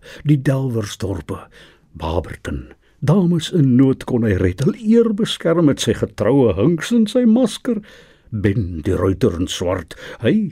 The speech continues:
kon elke skrik en ellendeling uitdelg. Tessa, o, Tessa, o, Tessa, kon jy ons verlei, en ons tonge laat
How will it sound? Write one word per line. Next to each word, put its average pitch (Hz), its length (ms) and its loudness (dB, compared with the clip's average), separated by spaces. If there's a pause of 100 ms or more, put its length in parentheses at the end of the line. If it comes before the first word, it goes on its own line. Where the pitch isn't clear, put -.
kon 90 240 -4
elke 110 320 -4
skrik - 480 -6
en 101 80 -2
ellendeling 107 800 -2
uitdelg. 135 720 -4 (1120)
Tessa, - 420 -8 (800)
o, 196 680 -6 (140)
Tessa, 175 440 -4
o, 156 380 -8 (180)
Tessa, 117 520 -14 (520)
kon 147 240 2
jy 131 220 -2
ons 147 180 -2
verlei, 127 520 -6 (440)
en 175 140 4
ons - 180 -2
tonge 160 320 2
laat 156 160 0